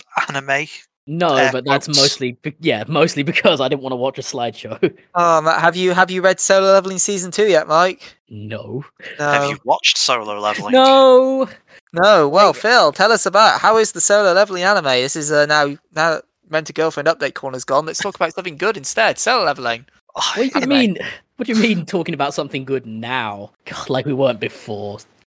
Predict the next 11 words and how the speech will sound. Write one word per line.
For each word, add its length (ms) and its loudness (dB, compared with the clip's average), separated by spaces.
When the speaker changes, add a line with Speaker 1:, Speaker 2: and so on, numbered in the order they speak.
Speaker 2:
Rent 240 -4
a 40 -8
Speaker 3:
Oh, 20 -12
yeah, 300 2
Speaker 2:
Girlfriend. 180 0
Speaker 3:
you're, 160 0
you're 240 0
right. 320 2
Yeah, 280 0
Mike, 400 0
Mike, 200 2